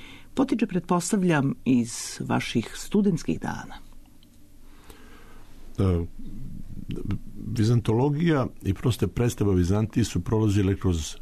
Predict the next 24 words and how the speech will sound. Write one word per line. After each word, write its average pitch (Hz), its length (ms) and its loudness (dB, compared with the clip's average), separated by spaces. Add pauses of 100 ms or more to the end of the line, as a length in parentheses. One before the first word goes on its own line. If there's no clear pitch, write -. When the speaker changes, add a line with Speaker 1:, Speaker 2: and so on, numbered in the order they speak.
(140)
Speaker 2:
razne 92 420 4
faze 76 540 0
i 92 220 6 (540)
opšte 98 260 0
predstave 104 540 0
o 92 40 2
srednjem 95 280 2
veku, 98 220 0
sad - 180 0
ću 87 100 -2
malo 85 260 4 (100)
govoriti 85 540 2
šire, 104 360 2 (560)
su 95 640 2 (120)
uglavnom 101 580 4 (240)
negativne. 90 760 2
E, 71 240 -2
e, 76 140 2 (1500)
imamo 131 340 4
jednu, 123 420 4 (1500)
jedan 101 200 4
fenomen 107 440 4
da 95 120 2
su 90 340 2